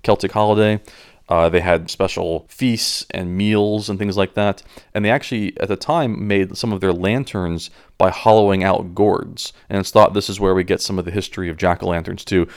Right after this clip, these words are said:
But I'm gonna get more into some of these other traditions that we see and where they come from in a second. Now, unlike what a lot of people tend to think, Samhain and Halloween itself doesn't really have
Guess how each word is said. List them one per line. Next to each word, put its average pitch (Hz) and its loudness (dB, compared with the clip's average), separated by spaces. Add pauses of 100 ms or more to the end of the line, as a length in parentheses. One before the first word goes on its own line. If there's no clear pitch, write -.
(140)
But 110 8
I'm 117 6
gonna 113 4
get 107 2
more 98 4
into 92 2
some 95 -2
of 90 -4
these 87 -2
other 87 2
traditions 101 2
that 98 4
we 87 0
see - -4
and 87 0
where 87 4
they 85 2
come 92 -2
from 85 -2
in 78 -2
a 76 -6
second. - -4 (340)
Now, 117 2 (360)
unlike 180 2
what 110 4
a 92 4
lot 95 4
of 101 0
people - -4
tend 92 -2
to 82 0
think, - -2 (720)
Samhain 135 2
and 95 -2
Halloween 101 2
itself - -2 (200)
doesn't 139 -2
really 113 2
have 98 -4